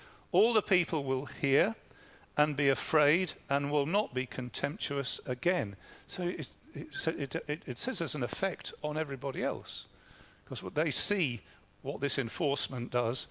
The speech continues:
and they begin to say, "Oh, we should take this seriously. It's, uh, more important than we thought." The people will hear and fear. Uh, chapter nineteen, verse twelve, has the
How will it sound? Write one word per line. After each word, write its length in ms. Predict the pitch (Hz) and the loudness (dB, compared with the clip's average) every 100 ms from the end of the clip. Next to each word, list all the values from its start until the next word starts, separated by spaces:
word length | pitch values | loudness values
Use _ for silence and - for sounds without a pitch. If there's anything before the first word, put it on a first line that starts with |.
| - - | -10 -4
and 120 | 151 | -2
they 100 | 147 | -2
begin 280 | 131 143 131 | -2 -4 -2
to 60 | |
say, 140 | - 180 | -2 -2
"Oh, 100 | 240 | -2
we 140 | 123 | -2
should 200 | 123 180 | -4 -8
take 200 | - - | -6 -6
this 120 | - - | -4 -6
seriously. 580 | 262 302 - - - - - - _ - - - - - _ _ _ - | -4 -4 -6 -8 -12 -16 -20 -20 _ -20 -20 -20 -20 -20 _ _ _ -12
It's, 160 | - | -8
uh, 60 | 107 - 170 - 131 | -8 -10 -16 -10 -2
more 160 | 151 | -2
important 340 | 139 147 147 139 | -2 -6 -6 -6
than 100 | 139 | -4
we 120 | 120 | -6
thought." 440 | - - 110 - - _ - - - - - - - - - - - | -6 -10 -10 -12 -18 _ -20 -20 -20 -20 -20 -20 -20 -20 -20 -12 -10
The 80 | |
people 340 | - 220 - 143 | 0 0 2 -2
will 140 | 123 | -2
hear 340 | 120 196 214 208 | 0 2 2 2
and 160 | 147 | -2
fear. 480 | - - 151 104 90 - - - - | -6 -2 0 0 -2 -8 -18 -18 0
Uh, 120 | 139 165 | 0 2
chapter 360 | - 262 - 190 | 0 0 2 0
nineteen, 800 | 175 185 180 175 - 180 147 180 | 2 2 2 0 0 2 0 -2
verse 580 | 123 156 156 - - - - | -2 2 4 2 -2 -8 -12
twelve, 720 | - 175 127 110 156 190 - - - | -4 2 2 4 0 -2 -12 -20 -10
has 340 | - 170 147 - 127 123 | 0 2 2 -2 -14 -6
the 360 | 135 147 143 | 0 2 2